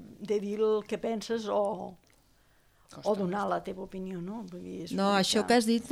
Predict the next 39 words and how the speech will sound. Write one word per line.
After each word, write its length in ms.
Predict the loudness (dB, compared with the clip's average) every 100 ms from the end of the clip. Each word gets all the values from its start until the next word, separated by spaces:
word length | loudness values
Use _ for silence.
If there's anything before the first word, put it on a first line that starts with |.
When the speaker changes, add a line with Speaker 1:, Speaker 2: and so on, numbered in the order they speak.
| 2
Speaker 3:
Maite, 360 | 4 2 2
ho 40 | 0
trobo 300 | 6 8 10
molt 180 | 10 8
interessant, 580 | 6 4 2 2 2
no 100 | 2 2
sabia 480 | 2 4 4 4
que 80 | 2
es 80 | 0
feia, 320 | 2 4 6 6
clar, 200 | 4 6
jo 140 | 4 2
fa 200 | 4 4
molts 300 | 6 4 2
anys 200 | 2 0
que 100 | 0
els 80 | 2
meus 240 | 0 0
fills 200 | 0 2
ja 140 | 4 6
no 140 | 6
van 160 | 4 4
a 80 |
l'escola, 400 | 2 4 6 6 6
com 160 | 4
tu 160 | 2 4
dius, 220 | 6 8
jo 140 | 6 4
crec 220 | 2 6
que 80 | 10
abans 340 | 12 10 8 4
això 260 | 4 6
no 80 | 4
es 100 | 4
feia, 400 | 2 2 4 6
no, 260 | 6 6 4
no 140 | 4 2
ho 60 |
recordo. 580 | 2 0 2 2 2